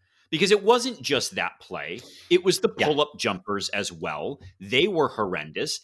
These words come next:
Speaker 1: He was bad before that, too. Minnesota hard-hedged, contained, whatever, the entire night against our point guards, and he couldn't, and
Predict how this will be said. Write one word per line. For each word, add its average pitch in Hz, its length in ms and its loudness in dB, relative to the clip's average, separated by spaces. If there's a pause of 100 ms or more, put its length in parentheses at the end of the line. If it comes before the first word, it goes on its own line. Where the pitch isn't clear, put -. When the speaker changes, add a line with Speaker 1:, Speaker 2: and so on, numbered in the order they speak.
(180)
Speaker 1:
He - 140 -6
was 247 160 0
bad 208 520 2
before 233 460 2
that, 143 320 0
too. 220 380 0 (320)
Minnesota 226 720 6
hard-hedged, 208 920 2
contained, 185 460 -2
whatever, 185 400 4 (100)
the 160 160 0
entire 185 600 4
night 202 320 4
against 135 320 2
our 127 60 6
point 127 260 -4
guards, 135 240 0
and 156 140 -2
he 240 300 2
couldn't, 226 340 2 (100)
and 139 140 0